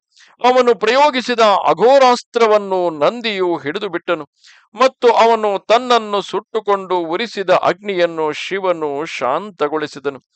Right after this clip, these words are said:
ಮತ್ತೆ ಅವರೆಲ್ಲರೂ ತಮ್ಮ ನಿಜ ರೂಪಗಳಲ್ಲಿ ಪ್ರಕಟರಾದರು. ಶಿವನು ಉಪಮನ್ಯುವನ್ನು ತನ್ನ ಪುತ್ರನೆಂದು ತಿಳಿದು ಅವನ ಶಿರವನ್ನು ಆಘ್ರಾಣಿಸಿ ಹೇಳುತ್ತಾನೆ, "ಮಗು, ನಾನು ನಿನ್ನ ತಂದೆ ಮತ್ತು ಈ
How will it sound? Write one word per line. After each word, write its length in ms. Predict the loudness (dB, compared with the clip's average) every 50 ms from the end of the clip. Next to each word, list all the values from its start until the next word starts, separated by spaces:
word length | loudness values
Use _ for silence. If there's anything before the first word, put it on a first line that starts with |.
| _ _ _ _ _ _ _
ಮತ್ತೆ 480 | -2 0 0 0 _ _ 4 4 6 6
ಅವರೆಲ್ಲರೂ 800 | 4 4 4 4 4 2 2 2 2 2 2 4 4 2 0 0
ತಮ್ಮ 360 | 0 0 0 2 2 0 0
ನಿಜ 220 | 0 0 0 0
ರೂಪಗಳಲ್ಲಿ 880 | 0 0 2 -2 0 0 0 2 2 2 2 0 0 -4 -4 -6 -6 -8
ಪ್ರಕಟರಾದರು. 760 | -8 -10 -6 -6 -4 -2 0 2 4 4 4 2 -2 -6 -8 -16 _ _ _ _ _ _ _ _ _
ಶಿವನು 560 | -8 -4 0 2 2 2 4 2 2 0 0
ಉಪಮನ್ಯುವನ್ನು 960 | -2 -6 -2 -2 0 0 0 -2 -2 -2 -2 0 0 -2 -2 -2 -2 -2 -2 -2 0
ತನ್ನ 220 | -2 -2 0 0 -2 -2 -2
ಪುತ್ರನೆಂದು 680 | -6 -10 -4 _ 0 0 2 0 -2 -2 -2 -4 -4 -4
ತಿಳಿದು 380 | -4 -4 -4 -4 -4 -4 -6 -8 -10 _ _ _ _ _ 0
ಅವನ 320 | 2 2 2 2 2 0
ಶಿರವನ್ನು 720 | -2 0 -2 0 0 2 0 0 -2 -2 -4 -4 -4 -4 -2
ಆಘ್ರಾಣಿಸಿ 1000 | 0 0 0 0 -2 _ -2 0 2 2 2 0 -4 -4 -4 -4 -4 -4 -4 -6
ಹೇಳುತ್ತಾನೆ, 640 | -6 -6 -6 -6 -8 _ 0 0 0 2 0 -6 -8 -12 _ _ _ _ _ _ _ _ _ -6
"ಮಗು, 420 | -4 -2 0 -2 -2 -2 -6 _ _ _ _ _ _ _ _ _ -2
ನಾನು 380 | 2 4 4 4 4 2 0
ನಿನ್ನ 280 | 0 0 -2 0 2 2 0
ತಂದೆ 600 | 2 _ 0 0 0 0 -2 0 0 2 2 0
ಮತ್ತು 560 | 0 0 -2 -2 -2 _ -4 -4 -4 -2 -6
ಈ 200 | -8 -6 -6